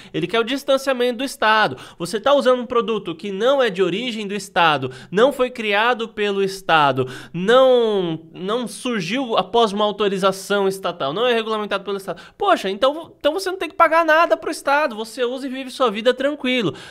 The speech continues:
Só que não é assim que a vida funciona, o Estado não segue a ética. Você compra uma casa, você tem que pagar imposto sobre essa casa, e inventa você de ficar sem pagar. Então, tecnicamente, a casa não é sua.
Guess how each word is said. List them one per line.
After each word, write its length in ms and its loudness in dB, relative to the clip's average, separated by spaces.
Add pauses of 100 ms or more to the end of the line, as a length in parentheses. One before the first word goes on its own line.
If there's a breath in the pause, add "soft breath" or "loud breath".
Só 200 2
que 160 -6
não 160 2
é 120 6
assim 340 -2
que 100 -4
a 60 0
vida 240 -4
funciona, 420 -6
o 40 -4
Estado 260 -6
não 160 2
segue 500 0
a 180 6
ética. 100 2 (540)
Você 320 -2
compra 360 -2
uma 160 2
casa, 460 6 (240 loud breath)
você 180 -6
tem 140 -4
que 80 -10
pagar 260 2
imposto 800 4
sobre 220 -8
essa 160 -2
casa, 240 -2
e 80 -2
inventa 340 0
você 280 -2
de 100 -6
ficar 240 -2
sem 160 -6
pagar. 480 2 (140)
Então, 120 -2
tecnicamente, 600 -2
a 40 -2
casa 240 2
não 60 0
é 80 0
sua. 380 0